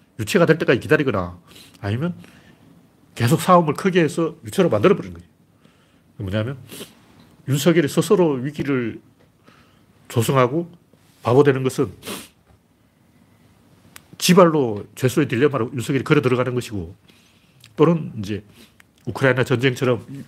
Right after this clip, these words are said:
경제 위기가 와서, 어, 김정삼이 아이엠에프를 당하듯이 그렇게 되어버리는 거는 지발로 걸어 들어간 거야.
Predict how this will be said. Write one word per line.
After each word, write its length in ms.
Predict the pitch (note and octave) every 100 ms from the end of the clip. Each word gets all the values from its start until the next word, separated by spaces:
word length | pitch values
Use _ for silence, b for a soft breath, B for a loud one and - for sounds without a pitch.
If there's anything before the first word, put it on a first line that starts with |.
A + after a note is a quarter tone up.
| -
경제 260 | G#2 G#2
위기가 300 | C3 D3 C#3
와서, 360 | G#2+ G#2 C3+ G#2 - b b b b _ -
어, 180 | G2 - - _ _ -
김정삼이 560 | G#2 A2 C#3+ C3+ A2+
아이엠에프를 600 | G2+ A2 A#2 C3+ D3+ B2
당하듯이 580 | A2 G2 G2 - C3 G#2 B B B B -
그렇게 180 | C3 B2
되어버리는 340 | C#3 B2 A2
거는 260 | G2+ B2 G#2 b b b b _ _ -
지발로 300 | D#3 D#3+ B2+
걸어 140 | C#3
들어간 340 | - B2+ B2 G#2
거야. 300 | C#3 F#2